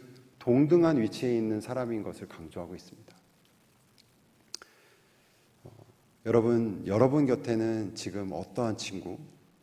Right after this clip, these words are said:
혹은 어떠한 동역자, 혹은 어떠한 동반자가 있습니까? 한번 생각해 보시기 바랍니다. 하나님께서 여러분에게 하나님의 영광을 위해서 여러분을 더욱더 연단시키고 있는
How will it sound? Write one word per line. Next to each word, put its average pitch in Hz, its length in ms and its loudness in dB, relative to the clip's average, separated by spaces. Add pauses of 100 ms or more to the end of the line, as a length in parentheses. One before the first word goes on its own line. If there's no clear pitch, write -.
혹은 113 260 -2
어떠한 113 480 0
동역자, 87 600 -6 (280)
혹은 104 180 -6
어떠한 101 480 -8
동반자가 92 540 -10
있습니까? - 400 -20 (2500)
한번 120 160 -2
생각해 143 360 -4
보시기 107 280 -6
바랍니다. 76 420 -20 (120)
하나님께서 110 520 -6
여러분에게 95 600 -8 (600)
하나님의 107 360 -4
영광을 104 480 -4
위해서 80 380 -14 (600)
여러분을 95 340 -8
더욱더 95 360 -8
연단시키고 98 680 -8
있는 101 340 -12